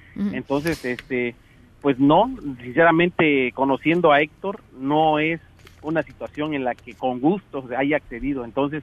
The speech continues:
Speaker 2: eh, tememos, tememos de verdad mucho por la situación, por la forma en la que él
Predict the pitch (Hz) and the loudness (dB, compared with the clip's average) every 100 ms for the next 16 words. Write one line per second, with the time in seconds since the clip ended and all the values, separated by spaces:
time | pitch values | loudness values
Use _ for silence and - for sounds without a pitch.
0 | - - - - 127 123 123 120 120 117 | -14 -20 -20 -6 0 2 2 0 -2 -4
1 | 107 143 147 180 190 165 - 135 135 156 | -2 4 6 6 4 0 -2 -6 -2 0
2 | 160 131 127 120 117 147 - - - 127 | 0 -2 -2 -2 2 0 0 -18 -20 -8
3 | 156 196 - 185 190 - - _ _ 127 | -4 -4 -4 -8 -8 -16 -20 _ _ 2
4 | 131 123 127 - - 135 127 - 107 127 | 4 2 -4 -6 -2 0 0 -2 -6 -2
5 | - - 151 180 - 139 120 117 - 165 | -2 -2 -2 -2 -2 -2 2 0 2 4
6 | 196 208 165 127 123 123 120 - 117 143 | 4 0 -6 -6 -6 -6 -6 -8 -10 -8
7 | 175 | -8